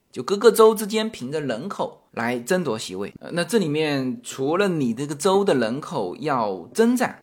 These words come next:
之外，就是你还要跟全美国去比啊。你像纽约州啊，虽然说纽约这个大都会贡献了七点七的增长，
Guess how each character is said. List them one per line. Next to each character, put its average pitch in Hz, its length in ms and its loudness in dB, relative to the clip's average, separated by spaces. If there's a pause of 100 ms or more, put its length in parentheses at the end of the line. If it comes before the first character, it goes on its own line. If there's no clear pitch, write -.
(100)
之 - 140 -6
外， 226 320 -4 (200)
就 160 120 -14
是 156 160 -12 (120)
你 160 140 -6
还 165 160 -6
要 254 140 2
跟 254 240 -2
全 - 280 -4
美 247 220 -2
国 107 220 -4
去 196 160 -8
比 - 280 -14
啊。 113 120 -8
你 139 100 -2
像 175 220 0
纽 131 160 4
约 151 140 2
州 208 400 2
啊， 107 120 -14
虽 - 240 -2
然 185 160 2
说 202 140 0
纽 147 480 2
约 240 160 4
这 247 80 -2
个 214 80 4
大 254 260 0
都 233 220 -2
会 240 220 -2
贡 170 200 -2
献 160 160 -4
了 135 80 -2
七 131 200 -6
点 113 160 -6
七 170 120 -6
的 151 120 2
增 135 180 -6
长， 139 200 -10